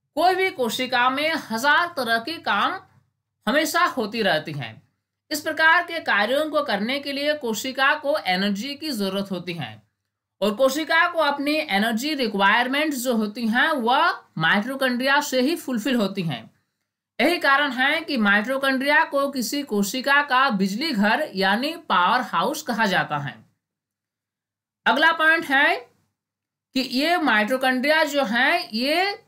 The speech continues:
किस रूप में ऊर्जा प्रदान करती हैं। न, ये माइटोकॉन्ड्रिया एटीपी के रूप में ऊर्जा प्रदान करती हैं। एटीपी एक ऐसे केमिकल मॉलिक्यूल हैं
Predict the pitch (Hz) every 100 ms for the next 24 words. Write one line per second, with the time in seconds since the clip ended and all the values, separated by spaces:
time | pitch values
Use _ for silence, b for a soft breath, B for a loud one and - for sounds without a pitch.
0 | - 370 330 311 330 320 285 202 240 247
1 | 208 196 190 190 165 175 147 110 107 _
2 | _ _ _ - 202 214 254 320 285 220
3 | 214 262 269 262 285 311 339 - 220 247
4 | 302 302 349 339 277 220 226 247 311 302
5 | 190 190 196 185 175 180 175 160 165 160
6 | 120 104 - _ _ _ _ _ _ _
7 | _ _ - 226 247 320 311 330 349 381
8 | - b b - 254 262 _ 202 254 302
9 | 339 359 330 208 208 226 262 302 381 -
10 | 165 165 208 240 285 330 - 208 240 339
11 | -